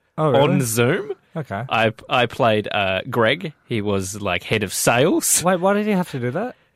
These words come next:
Speaker 2: It was part of the assignment for his accounting that he, so they're going,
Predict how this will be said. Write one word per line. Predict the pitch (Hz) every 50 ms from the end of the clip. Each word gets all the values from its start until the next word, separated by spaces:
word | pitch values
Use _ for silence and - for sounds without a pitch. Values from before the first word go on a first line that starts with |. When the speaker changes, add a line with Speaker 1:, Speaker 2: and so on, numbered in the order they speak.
| _ _ -
Speaker 2:
It | 196
was | 226 240 214 -
part | - 247 247 254
of | 254 233
the | 233 233 214
assignment | 202 - - 208 196 208 196 160 123 104 -
for | - - 156 147
his | 147 - 160 147 139 131 127 - - -
accounting | 143 139 - - 156 156 160 170 143 135 92 87 85 - 127 131 - _ _ _ _ -
that | 139 120 113 -
he, | - 151 151 147 143 139 131 131 - 95
so | - - 147 123
they're | 120 120
going, | 131 123 113 113 110 107